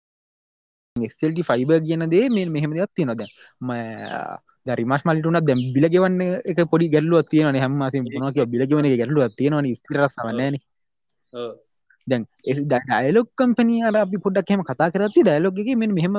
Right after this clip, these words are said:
Speaker 1: වාසියක් තියෙනවා.
Speaker 2: අහහ.
Speaker 1: ඩය-, ඩයලොග් වල මේ හැමෝටම අතේ හරියට ගන්න පුළුවන්. ඒ කියන්නේ මෙහෙමයි. දැන් රිමාස් මල්ලිට කාඩ් එකක් දාලා ඩයලොග් ටී වී බලන්න පුළුවන්. ඒ, ඒ, ඒ
Speaker 2: ඔව්.
Speaker 1: චාන්ස් එක තියෙනවා.
Speaker 2: තියෙනවා.
Speaker 1: නේ? දැන් එස් එල් ටී ෆයිබර් කනෙක්ෂන් එකක් ගත්ත කෙනෙක් හැමදාම බිල් ගෙවන්න ඕනේ. බිල් වලින් හිර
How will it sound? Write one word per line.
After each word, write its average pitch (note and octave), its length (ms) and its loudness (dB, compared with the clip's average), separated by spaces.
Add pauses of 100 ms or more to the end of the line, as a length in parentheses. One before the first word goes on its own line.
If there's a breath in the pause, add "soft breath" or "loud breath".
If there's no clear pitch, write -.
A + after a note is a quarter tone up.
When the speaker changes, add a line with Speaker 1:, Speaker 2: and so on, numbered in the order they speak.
(120)
Speaker 1:
වාසියක් G3 360 -4
තියෙනවා. A#2+ 340 -4
Speaker 2:
අහහ. A#2+ 80 -2
Speaker 1:
ඩය-, B2+ 100 -6
ඩයලොග් B2 320 -2
වල F3 180 0
මේ G#3+ 220 0 (480)
හැමෝටම D#3+ 320 0
අතේ F#3+ 260 2
හරියට G3+ 360 2
ගන්න G#3 260 0
පුළුවන්. F3+ 240 2
ඒ B2 80 -4
කියන්නේ F3+ 180 -2
මෙහෙමයි. E3 220 0 (320 loud breath)
දැන් C3 200 -4
රිමාස් C3+ 280 -2
මල්ලිට D#3+ 260 -2
කාඩ් D3+ 300 -2
එකක් D#3 140 0
දාලා G3 200 0
ඩයලොග් F3 240 2
ටී F#3 160 -4
වී F#3 140 -2
බලන්න E3+ 260 0
පුළුවන්. E3 300 0 (100)
ඒ, C#3+ 220 -4 (120)
ඒ, D#3+ 240 -2
ඒ - 100 -6
Speaker 2:
ඔව්. G3+ 100 0
Speaker 1:
චාන්ස් G3 240 -2
එක C4 100 2
තියෙනවා. E3 300 0 (800)
Speaker 2:
තියෙනවා. B2+ 280 -8 (380)
Speaker 1:
නේ? D#3+ 100 0 (600)
දැන් C3 180 -2 (160 soft breath)
එස් - 160 -8
එල් A#3 140 2
ටී A3 140 -2
ෆයිබර් G#3 280 0
කනෙක්ෂන් F#3+ 420 -4
එකක් F3 140 -2
ගත්ත D#3 200 -4
කෙනෙක් F#3+ 240 -2
හැමදාම F3+ 440 0
බිල් G#3+ 140 0
ගෙවන්න F#3+ 260 0
ඕනේ. F3 160 -2
බිල් D#3+ 180 0
වලින් D3+ 260 0
හිර D3 180 0